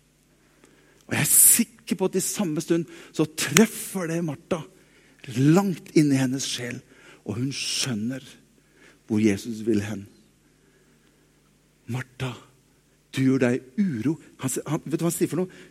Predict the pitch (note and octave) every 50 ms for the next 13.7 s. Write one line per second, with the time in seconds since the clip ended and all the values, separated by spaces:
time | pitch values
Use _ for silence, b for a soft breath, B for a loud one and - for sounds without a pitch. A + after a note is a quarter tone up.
0 | B - B2+ B2+ C3+ C#3 C3 A2+ C3 A#2+ - - - - - - - G#3+ G#3 G#3+
1 | G#3+ G#3+ G#3+ G#3 - - - - - _ - C3+ C#3+ - - D3 D#3+ D#3 D3 D3
2 | B2+ A#2+ A2+ A2+ A2+ C3+ F3 D#3+ B B B B B - - C3 C3+ C3+ B2+ B
3 | B B B - - A2+ G2+ A2+ A#2+ C3+ D#3 F3 F#3+ D3 B2+ G2+ A2+ C3+ D3+ -
4 | - - E3 E3 D#3 C#3 - - _ _ _ _ _ _ _ _ _ _ _ _
5 | b b b b b b b - C3 D#3 E3 D3 C3 A#2+ B2 C3+ A#2 B2 D#3+ D#3
6 | - D#3 D3 C#3 D3 C#3+ B B B B B B2+ G#2+ D#3 E3 D#3 C#3+ C#3 B2+ C3
7 | D3 D#3+ D#3 - - - - - - - A3 G3 G#3+ A#3 B3 A#3 G3+ D#3 - -
8 | B B B B B _ - C3 C3 - - D3+ C3 G#2+ G#2+ G#2 A#2 B2+ C3 -
9 | b b b b b b b b b _ _ _ _ - A#2+ A#2+ B2 B2 A2+ G#2+
10 | A#2 A2+ - C3 A#2 G#2+ B2 A#2 - - _ _ _ _ _ _ _ _ _ _
11 | _ _ _ _ _ _ _ _ _ _ _ _ _ _ _ _ _ _ _ _
12 | _ _ _ _ _ - - D3 - F#3 F#3 G3+ G3 E3+ E3 E3 D#3+ F#3 F#3 -
13 | - - - G3+ D#3+ C#3+ C#3 - F3 E3+ D3 C#3 - -